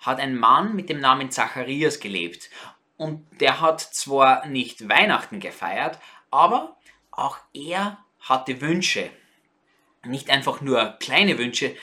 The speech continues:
nein, er hat, er hat eine große Sehnsucht gehabt, eine lebenslange Sehnsucht, nämlich nach einem Kind. Zacharias ist ein Priester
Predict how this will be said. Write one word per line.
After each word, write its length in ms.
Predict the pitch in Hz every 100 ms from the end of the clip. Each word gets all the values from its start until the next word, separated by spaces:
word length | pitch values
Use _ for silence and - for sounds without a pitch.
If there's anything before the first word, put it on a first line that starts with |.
| -
nein, 320 | 151 190 - - - -
er 220 | 143 143
hat, 180 | 175 175 - _ _
er 140 | 160
hat 100 | 180
eine 200 | 175 180
große 440 | 175 160 208 277 247
Sehnsucht 480 | - 240 269 170 -
gehabt, 280 | 139 135
eine 200 | 165 156
lebenslange 960 | 156 180 220 269 262 247 180 196 240 196
Sehnsucht, 560 | - 123 127 147 - 131
nämlich 400 | 123 131 127 _ _ _ _ _
nach 220 | 120 -
einem 240 | 131 117 117
Kind. 460 | - 156 117 - _ _ _ _ _ _ _ _ _ _ _
Zacharias 880 | - 120 131 127 170 226 220 - - _ _ _
ist 160 | - 131
ein 140 | 120
Priester 540 | - 143 147 - 85